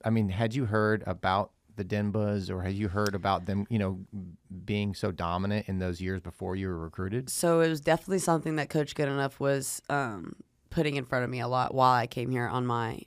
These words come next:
Speaker 2: um, official visit. She wanted to know that I was coming to a, a winning program. Um, the year before, I think they had won the conference, um, but they were still ineligible to go to the tournament, to the conference tournament.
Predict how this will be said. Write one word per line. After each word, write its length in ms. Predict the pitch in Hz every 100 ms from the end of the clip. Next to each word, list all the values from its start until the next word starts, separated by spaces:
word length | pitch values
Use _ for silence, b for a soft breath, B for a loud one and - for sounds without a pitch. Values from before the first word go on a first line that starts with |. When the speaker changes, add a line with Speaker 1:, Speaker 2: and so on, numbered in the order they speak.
| -
Speaker 2:
um, 280 | 123 - -
official 340 | - 143 -
visit. 320 | 131 131 131
She 140 | 120 139
wanted 180 | 135 131
to 100 | 131
know 180 | 127
that 120 | 131 123
I 80 |
was 180 | 123 131
coming 280 | - 139 135
to 160 | - 139
a, 120 | 131
a 60 | 139
winning 300 | 131 135 135
program. 640 | - 135 135 147 151 156 151 B B B B
Um, 580 | 151 147 135 135 139 - _ _ - - 110 _
the 100 | 147
year 200 | 147 160
before, 380 | 147 - 156 160
I 60 |
think 240 | 147 147 -
they 120 | 151
had 140 | 147
won 680 | 127 131 147 147 143 131 131 123 b b b b _
the 160 | 160 151
conference, 920 | - 151 156 147 131 113 - - -
um, 240 | 147 120
but 120 | 135 151
they 100 | 143
were 80 |
still 240 | 135 - 143
ineligible 480 | 135 135 135 131 131
to 80 |
go 200 | 127 123
to 180 | 131 -
the 80 | 135
tournament, 500 | - 143 135 120 - -
to 100 | -
the 340 | 131 123 120 - _
conference 400 | - 135 135 -
tournament. 400 | - 139 135 131